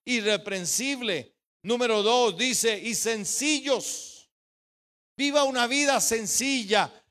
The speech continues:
sin complicaciones, sin complejidades, porque eso le agrada al Señor. Y número tres, dice, "hijos de Dios sin mancha".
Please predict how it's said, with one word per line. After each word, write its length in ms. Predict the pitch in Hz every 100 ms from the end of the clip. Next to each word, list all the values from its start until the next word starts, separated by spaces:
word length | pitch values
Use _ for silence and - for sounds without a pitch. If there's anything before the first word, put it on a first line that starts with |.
| _
sin 340 | - 269 233
complicaciones, 1300 | 185 233 180 220 214 190 - 202 254 269 220 156 - - _ -
sin 300 | 269 240 196
complejidades, 1300 | 247 190 226 180 214 196 254 262 220 160 - - _ _ _ -
porque 800 | 254 240 247 233 220 185 - _
eso 520 | 226 262 180 254 226
le 140 | 196 208
agrada 760 | 185 185 240 233 196 226 220 - _
al 180 | 220 208
Señor. 680 | 151 214 202 233 233 185 131 _ -
Y 140 | 233 220
número 440 | 269 285 247 214
tres, 520 | 226 254 254 214 - - _
dice, 480 | 165 262 220 240 226
"hijos 500 | 196 262 185 214 180
de 140 | 202 180
Dios 540 | 202 247 269 233 - _ _
sin 380 | - - 262 262
mancha". 720 | 247 277 285 233 254 214 135